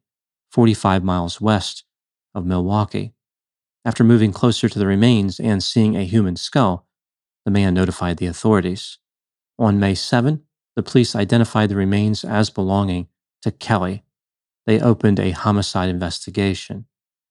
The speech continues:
They believed that Chris murdered Kelly, but they were not in a hurry to charge him because they knew that his travel plans were somewhat restricted. Again, he was still in prison. The police believed that the recording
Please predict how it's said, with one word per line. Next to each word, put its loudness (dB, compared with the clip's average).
They 4
believed 4
that -6
Chris -2
murdered 2
Kelly, -4
but 0
they 4
were 2
not 2
in -2
a 2
hurry 0
to -6
charge -4
him 0
because -2
they 0
knew 6
that -2
his -2
travel 0
plans -4
were -4
somewhat 0
restricted. -2
Again, 2
he 2
was -2
still -2
in -4
prison. -2
The -2
police 2
believed 4
that 2
the 0
recording 0